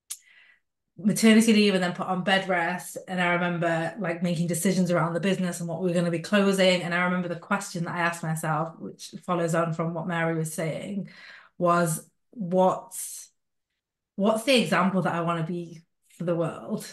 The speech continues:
Not for myself. For myself, I'm thinking, "Oh, I could push through. I could do this. I could do, I could," is reason enough. And when I started to think about, like, what's the example I wanna be, I was like, "Ah, we're shutting everything down." <laughs> Ah, like, the podcast isn't being done. Like, yes, I could speak for ten minutes, and,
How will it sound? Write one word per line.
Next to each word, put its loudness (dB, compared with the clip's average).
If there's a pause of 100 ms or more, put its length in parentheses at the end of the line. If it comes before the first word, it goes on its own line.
Not 4
for 4
myself. 2
For 2
myself, 4
I'm 4
thinking, -4
"Oh, 2
I 6
could -2
push -6
through. 2
I 6
could 0
do 0
this. 0
I -2
could -4
do, -4 (280)
I 0
could," 4
is -4
reason 2
enough. 0
And -6 (440)
when 4
I 6
started 2
to -2
think 0
about, 2
like, -2
what's -2
the -2
example -2
I 0
wanna -4
be, 0
I 4
was 0
like, -4 (520)
"Ah, 4
we're 0
shutting 0
everything -6
down." 4
<laughs> -8
Ah, 8
like, 6
the 4
podcast 2
isn't -2
being -4
done. -6
Like, 4
yes, 4
I 4
could 2
speak -2
for -4
ten -4
minutes, -4
and, -2